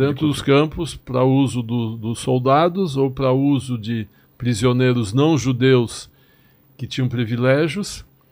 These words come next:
Speaker 2: mas as mulheres não eram judias, ou
Speaker 1: Sim.
Speaker 2: eram polonesas, ou eram romenas, eh, ou eram alemãs criminosas.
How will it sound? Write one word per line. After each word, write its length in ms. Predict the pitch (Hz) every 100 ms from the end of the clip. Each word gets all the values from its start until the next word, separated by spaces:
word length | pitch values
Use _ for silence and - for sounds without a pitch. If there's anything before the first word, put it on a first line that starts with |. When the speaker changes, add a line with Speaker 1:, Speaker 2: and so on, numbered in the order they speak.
| _ -
Speaker 2:
mas 220 | 127 123
as 180 | 139 117
mulheres 520 | 139 139 147 151 131
não 200 | 151 156
eram 220 | 151 147
judias, 500 | 139 120 113 107 104
ou 60 | 120
Speaker 1:
Sim. 40 | 127
Speaker 2:
eram 140 | 127
polonesas, 840 | 117 120 113 120 147 143 120 104
ou 80 | 117
eram 140 | 117
romenas, 1000 | 107 110 113 139 143 139 131 127 123 - 113
eh, 200 | 98 95 _ _ _ _ _ _ -
ou 160 | 113
eram 160 | 120 117
alemãs 520 | 113 113 117 131 127
criminosas. 960 | 120 107 110 117 135 143 123 135 127